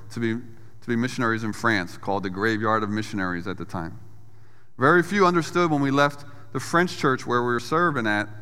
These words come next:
which was the fastest growing evangelical church in the country. Very few understand when we left that to plant our little, a little church plant.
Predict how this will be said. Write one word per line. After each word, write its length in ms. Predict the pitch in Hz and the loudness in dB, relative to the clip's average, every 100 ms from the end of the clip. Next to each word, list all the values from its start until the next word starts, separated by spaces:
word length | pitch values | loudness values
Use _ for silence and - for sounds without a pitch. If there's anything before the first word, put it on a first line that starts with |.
| - - - - - - - | -14 -14 -14 -14 -14 -10 -6
which 160 | 120 | -2
was 140 | 139 127 | -2 -2
the 80 | |
fastest 580 | 117 143 156 170 160 - | 0 6 6 4 -2 -2
growing 420 | 151 143 143 139 | 2 4 4 2
evangelical 680 | 135 143 135 127 135 139 139 | 2 2 2 4 2 2 -2
church 320 | 117 131 117 - | -4 -2 -2 -2
in 80 | |
the 40 | 101 | -6
country. 500 | 98 117 113 87 90 - - - - - - - - - - - - - - - - - - - - - | -2 -4 -4 -6 -8 -10 -12 -14 -14 -14 -14 -16 -16 -16 -16 -16 -16 -16 -14 -14 -14 -14 -14 -14 -8 4
Very 160 | 160 | 4
few 200 | 175 185 | 6 4
understand 360 | 165 156 170 156 | 2 4 2 4
when 100 | 139 | 4
we 60 | 131 | 2
left 200 | 139 131 | 2 2
that 180 | 117 113 | 0 0
to 100 | 113 | -6
plant 340 | - 123 123 - - - - - - - | 0 0 0 -6 -12 -14 -14 -14 -14 -4
our 160 | 107 | 0
little, 360 | 113 117 113 - | 2 2 0 -4
a 60 | - | -4
little 200 | 107 110 | -2 -2
church 340 | - 113 107 | -2 -4 -4
plant. 240 | - 90 | -6 -6